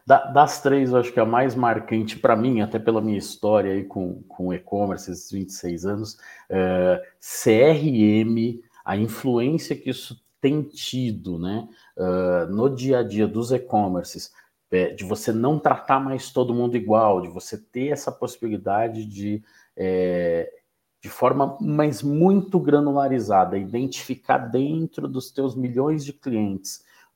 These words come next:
um cliente e conseguir entender a jornada dele, isso pra mim não tem preço. E aí, Silvio Meira foi matador, assim, contando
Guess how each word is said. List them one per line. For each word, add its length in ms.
um 360
cliente 840
e 80
conseguir 460
entender 1040
a 80
jornada 580
dele, 460
isso 220
pra 160
mim 120
não 160
tem 200
preço. 400
E 20
aí, 320
Silvio 380
Meira 580
foi 220
matador, 760
assim, 480
contando 500